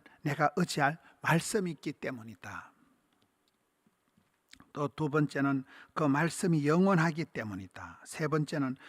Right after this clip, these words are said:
그 말씀에 순종하는 성도들이 있기 때문에 그들을 보고 우리가 힘을 낼 수가 있다는 거예요.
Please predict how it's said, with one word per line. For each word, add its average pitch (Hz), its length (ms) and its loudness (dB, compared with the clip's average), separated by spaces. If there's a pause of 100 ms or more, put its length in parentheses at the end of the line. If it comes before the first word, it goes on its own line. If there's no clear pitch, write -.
(140)
그 - 100 -4
말씀에 156 600 2
순종하는 196 680 2
성도들이 175 840 0 (180)
있기 160 240 -4
때문에 131 500 -4 (280)
그들을 214 400 2
보고 170 260 0
우리가 151 380 -2 (160)
힘을 151 300 2
낼 135 140 -2
수가 - 220 -10
있다는 120 400 -12
거예요. 101 220 -18